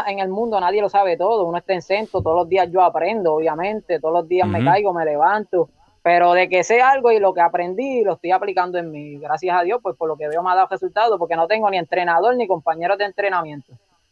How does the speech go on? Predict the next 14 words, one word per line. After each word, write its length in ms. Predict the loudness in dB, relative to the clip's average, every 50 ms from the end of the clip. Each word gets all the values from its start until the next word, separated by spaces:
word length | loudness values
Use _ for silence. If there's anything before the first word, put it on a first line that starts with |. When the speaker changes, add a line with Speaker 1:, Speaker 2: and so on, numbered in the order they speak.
| _ _ _ _ _ _ _ _ _ _ _ _ _ _ _ -12
Speaker 2:
Ok, 300 | -6 -4 -2 0 0 0 -2 0
sí, 240 | 0 0 0 0 0
no, 260 | 2 2 4 4 4
y, 40 | 4
y 260 | 2 2 2 0 0
básicamente 500 | 0 0 0 0 0 0 0 0 0 0
uno 160 | 0 2 0
sabe 320 | 2 2 4 4 4 2 2
qué 80 | 2
le 100 | 0 0
funciona 440 | 0 -2 -4 -4 -2 0 0 0 0
y 40 | 0
qué 140 | 0 0 0
no. 240 | 0 -2 -2 -6